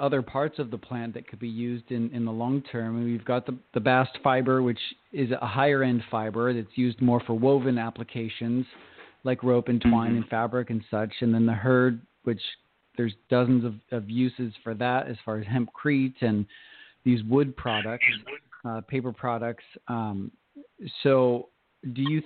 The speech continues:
Speaker 1: think that, that, like, a Duraflame product or other wood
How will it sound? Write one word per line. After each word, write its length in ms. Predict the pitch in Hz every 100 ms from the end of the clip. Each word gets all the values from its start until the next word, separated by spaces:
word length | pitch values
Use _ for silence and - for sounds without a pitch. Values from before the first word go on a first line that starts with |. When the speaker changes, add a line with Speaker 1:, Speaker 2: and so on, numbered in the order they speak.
| -
Speaker 1:
think 240 | 170 165 -
that, 180 | 143 139 - 120
that, 260 | 127 120 107 - - _ _ _ -
like, 200 | 120 123
a 160 | 127
Duraflame 800 | 120 131 135 131 - 131 127 120 - _
product 560 | - 127 127 127 117 127
or 340 | 113 110 104 - - - _ _
other 240 | 131 131 127
wood 420 | 117 131 127 113